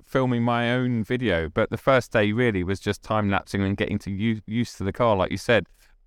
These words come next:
having some time behind the wheel, taking it on the Autobahn on the way out there, experiencing lots of things with the car, so that when I turn the cameras on the next day, I've done so much in that first twenty-four hours.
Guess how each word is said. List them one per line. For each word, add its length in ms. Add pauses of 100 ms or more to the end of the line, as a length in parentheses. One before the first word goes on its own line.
(160)
having 320
some 180
time 260
behind 320
the 60
wheel, 400 (220)
taking 300
it 80
on 120
the 60
Autobahn 560
on 80
the 80
way 120
out 180
there, 120 (220)
experiencing 920
lots 280
of 100
things 260
with 140
the 80
car, 240
so 100
that 140
when 160
I 60
turn 220
the 80
cameras 340
on 160
the 80
next 340
day, 300
I've 180
done 220
so 440
much 260
in 60
that 140
first 220
twenty-four 320
hours. 420